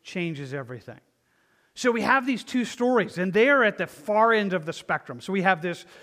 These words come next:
incredibly rich man that has absolutely everything, and this incredibly poor man that has absolutely nothing.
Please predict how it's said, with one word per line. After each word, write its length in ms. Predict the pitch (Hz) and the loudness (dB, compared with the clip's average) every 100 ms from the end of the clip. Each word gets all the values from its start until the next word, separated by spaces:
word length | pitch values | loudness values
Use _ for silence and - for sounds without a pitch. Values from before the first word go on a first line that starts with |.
| - - | -20 -8
incredibly 800 | 185 185 - - 214 254 240 233 | -6 -6 -12 -2 0 2 0 0
rich 240 | 196 196 | -2 -2
man 220 | 196 185 | -2 0
that 140 | 185 165 | 0 0
has 220 | 175 160 - | 0 0 -2
absolutely 640 | 175 220 - 254 208 196 170 | 0 0 -2 -8 -4 0 0
everything, 460 | 160 170 175 170 | 0 -2 -2 -4
and 80 | 160 | -4
this 100 | 151 | -8
incredibly 580 | 156 - - 220 233 240 | -12 -10 0 0 2 -4
poor 300 | - 202 190 | -6 -4 -2
man 200 | 180 170 | -2 -4
that 100 | 185 | -2
has 200 | 160 160 - | -2 -4 -4
absolutely 640 | 175 214 - 240 214 202 175 | -4 -4 -6 -8 -8 -6 -6
nothing. 500 | 160 139 139 123 | -6 -6 -10 -16